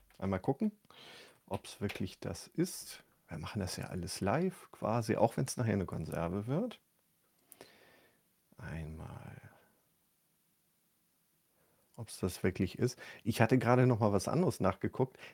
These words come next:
denn diese Geschichte erinnert mich eigentlich an 'ne ältere Geschichte, die schon 'n bisschen länger her ist. Denn, ähm,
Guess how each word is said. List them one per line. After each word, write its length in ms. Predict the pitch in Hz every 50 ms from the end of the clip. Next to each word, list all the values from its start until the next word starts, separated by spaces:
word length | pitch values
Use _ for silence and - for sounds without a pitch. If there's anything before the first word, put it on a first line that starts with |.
| - -
denn 120 | 113 117
diese 240 | 113 113 110 113 107
Geschichte 420 | 104 110 - - 143 165 - -
erinnert 340 | 107 92 92 113 127 120 -
mich 220 | 131 123 113 - -
eigentlich 300 | 104 110 110 110 - 85
an 160 | 95 107 110
'ne 260 | 107 101 98 - -
ältere 340 | - 120 151 - 170 147 123
Geschichte, 640 | 110 113 107 - - 127 131 - - - 143 139 139
die 180 | 131 - 117 110
schon 200 | - - 113 107
'n 20 | 101
bisschen 260 | 98 - - 92 90
länger 580 | 92 90 90 90 87 85 87 92 98 113 131 139
her 440 | 139 120 107 120 120 127 131 131 - _ _ -
ist. 520 | 160 202 - - - - - - - - _ _ _ - - - - - - - _ _ _ -
Denn, 500 | - 104 104 107 107 107 107 104 104 92 -
ähm, 680 | - 95 101 104 104 104 104 101 101 101 98 98 95